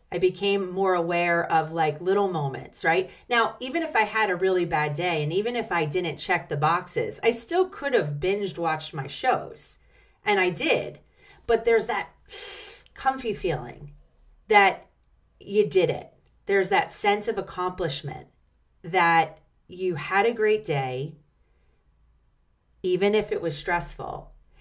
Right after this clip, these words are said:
And all you have to do is get to the end of that rainbow and you can press reset. There's times where when I was producing, I remember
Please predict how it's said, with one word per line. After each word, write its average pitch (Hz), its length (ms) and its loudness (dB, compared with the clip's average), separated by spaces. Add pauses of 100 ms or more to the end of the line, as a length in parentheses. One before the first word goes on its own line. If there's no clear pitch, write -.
(200)
And 175 240 -4
all 196 240 2
you 226 140 4
have 208 120 4
to 185 80 -4
do 190 260 4
is 147 200 2
get 156 340 0
to - 140 -8
the 160 200 -4
end 156 220 -4
of 147 100 -2
that 139 300 -4 (100)
rainbow 156 760 -4 (420)
and 160 240 -4
you 165 160 -4
can 151 580 -4 (760)
press - 240 -2 (100)
reset. - 540 -8 (640)
There's 214 300 6
times 233 440 -2
where 175 320 2
when 165 160 -6
I 160 120 0
was 147 140 0
producing, 156 600 -2
I 147 60 0
remember 151 680 -2